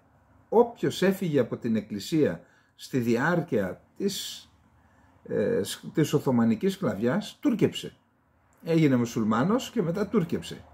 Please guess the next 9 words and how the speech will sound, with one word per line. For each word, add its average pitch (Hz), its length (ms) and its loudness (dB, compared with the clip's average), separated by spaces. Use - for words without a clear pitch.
Όποιος 208 360 2
έφυγε. 90 420 2
Τώρα 214 260 2
είναι 196 180 4
Χασάν, 165 420 0
Μουσταφά 165 440 0
και 196 120 0
είναι 220 120 6
εκεί. 214 480 4